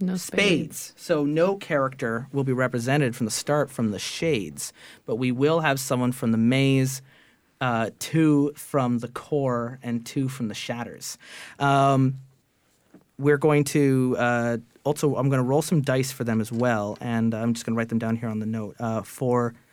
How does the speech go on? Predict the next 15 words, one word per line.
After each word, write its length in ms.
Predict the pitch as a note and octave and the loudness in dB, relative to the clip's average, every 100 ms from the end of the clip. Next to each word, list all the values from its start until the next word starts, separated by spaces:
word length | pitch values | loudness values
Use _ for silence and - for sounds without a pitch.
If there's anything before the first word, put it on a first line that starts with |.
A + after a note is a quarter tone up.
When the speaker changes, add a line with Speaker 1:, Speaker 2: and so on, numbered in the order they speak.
| _ _ _ | _ _ _
Speaker 2:
the 140 | C3 | -4
Jack 320 | A#2 C#3+ F3 G3 | 0 0 0 -2
of 80 | |
Hearts 640 | - - A#2+ G2+ - - - | -6 -8 -6 -8 -12 -16 -8
is 540 | B2 A2+ A2+ A2+ A2+ A#2 | -4 0 0 -2 -6 -6
a, 420 | A#2+ A2+ A2+ A2+ | -4 -2 -2 -4
uh, 320 | G#2+ G#2 F2 A1+ _ _ _ _ _ _ _ _ _ | -6 -10 -12 -16 _ _ _ _ _ _ _ _ _
the 80 | - | -4
Jack 300 | A#2+ C#3+ F3 | 0 0 2
is 100 | D#3+ | 0
a 40 | C#3+ | -2
private 340 | - C3 D#3 | 0 2 4
eye 260 | A2 D#3+ A#3 - _ _ _ _ _ _ _ _ _ _ _ _ _ _ - _ _ _ _ _ _ _ _ - _ _ _ | 2 2 0 -6 _ _ _ _ _ _ _ _ _ _ _ _ _ _ -20 _ _ _ _ _ _ _ _ -20 _ _ _
who 480 | - B2+ A#2+ A#2+ A#2 | -2 0 2 2 0
is 520 | C3 A#2 A2+ A2+ - | 0 0 2 0 -4